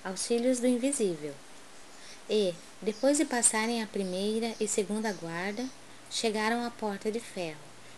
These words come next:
que dá para a cidade, a qual se lhes abriu por si mesmo. E, tendo saído, percorreram uma rua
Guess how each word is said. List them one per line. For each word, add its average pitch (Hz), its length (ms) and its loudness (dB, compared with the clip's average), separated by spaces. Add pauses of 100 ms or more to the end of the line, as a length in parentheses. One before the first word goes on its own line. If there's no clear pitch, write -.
que 226 120 0
dá 196 200 4
para 202 240 0
a 208 40 0
cidade, 180 520 -2 (420)
a 185 60 -8
qual 214 240 0
se 240 140 0
lhes 233 200 4
abriu 196 340 6
por 240 140 2
si - 160 2
mesmo. 185 460 2 (360)
E, 175 220 2 (460)
tendo 247 240 4
saído, 233 580 2 (320)
percorreram 226 500 2
uma 226 160 2
rua 226 480 6